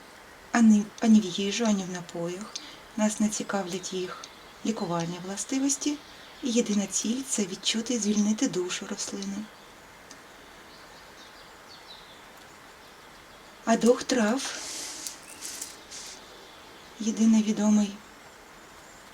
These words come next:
на сьогоднішній вік людству спосіб, — це через дим. Це шавлія. Вона сама по собі має і в сухому вигляді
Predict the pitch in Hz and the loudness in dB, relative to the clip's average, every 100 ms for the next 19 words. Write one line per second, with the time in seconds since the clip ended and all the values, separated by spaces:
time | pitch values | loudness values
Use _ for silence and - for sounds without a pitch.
0 | - - - - - 226 214 - 208 214 | -20 -20 -20 -20 -6 0 2 2 2 2
1 | 208 - 220 190 202 190 196 - - 175 | 2 4 2 2 -6 -4 -4 -4 -2 -4
2 | - 190 185 - 254 - - 208 214 240 | -2 -4 -2 -2 -4 -6 -4 -2 -2 -2
3 | 220 165 202 185 202 - - - - - | -2 -2 -4 -4 -8 -12 -14 -16 -18 -20
4 | - - - - - - - - - - | -16 -14 -12 -12 -10 -10 -12 -18 -20 -20
5 | - - - - - - - - - - | -20 -20 -20 -20 -20 -20 -20 -20 -20 -20
6 | - - - - - - - - - - | -20 -20 -20 -20 -20 -20 -20 -20 -20 -20
7 | - - 233 226 - 190 190 202 220 277 | -12 -8 2 6 6 4 -2 0 2 2
8 | 277 - - - - - - - - - | 0 -12 -18 -18 -20 -20 -20 -20 -20 -20
9 | - - 262 247 240 208 202 196 185 196 | -18 -6 -2 -2 -2 -4 -4 -4 -2 -2
10 | 196 214 214 214 220 233 - - - - | 0 4 6 6 4 0 -10 -16 -16 -16
11 | - - - - - - - - - - | -16 -18 -20 -20 -20 -20 -20 -20 -20 -18
12 | - 214 - 240 226 226 233 240 233 233 | 0 4 4 8 10 10 8 6 6 4
13 | 254 | 4